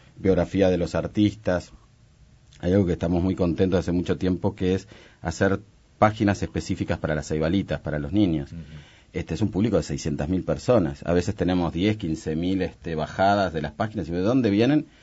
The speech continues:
Speaker 1: Y vienen de maestras que proponen a Figario, a Barradas, a Torres, y bueno, <laughs> y congestionan el tráfico. Es interesante, el museo afuera es fundamental. Y, pero también reivindico el museo como edificio, reivindico como un lugar donde las condiciones de iluminación,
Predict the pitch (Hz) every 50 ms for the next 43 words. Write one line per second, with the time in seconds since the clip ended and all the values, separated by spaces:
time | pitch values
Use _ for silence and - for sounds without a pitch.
0 | - - _ - 90 95 107 107 104 101 98 101 101 110 107 107 104 98 - -
1 | 73 - 85 78 - 87 87 85 82 78 - 87 87 98 98 101 98 95 90 80
2 | 78 80 80 85 95 95 92 95 92 90 - 101 101 - 95 90 110 110 92 85
3 | 95 95 87 80 - - - - - - - 80 - - 110 - 113 117 104 110
4 | 110 110 110 110 139 127 120 120 110 107 101 95 82 104 98 95 - 92 82 95
5 | 98 98 107 110 110 127 113 127 120 117 110 - 117 120 120 113 - 131 127 127
6 | - - - - - - - - - 98 190 190 98 - - 139 135 120 - 143
7 | - 120 127 139 131 127 - 101 95 87 82 80 82 80 76 - 85 71 65 65
8 | - - - 101 107 110 107 110 - _ _ - - 123 131 127 135 135 156 156
9 | 156 143 131 120 113 113 107 107 - 90 85 87 85 - - - 87 80 - 82
10 | 85 80 80 80 - 104 101 101 - 113 117 117 107 - 92 90 92 95 101 104
11 | 104 110 104 104 95 92 92 90 92 90 90 90 92 92 95 95 92 90 87 85
12 | 82 - 87 82 82 85 82 - - 92 87 87 85 82 80 82 85 82 82 82
13 | 82 - - 98 95 95 95 92 90 82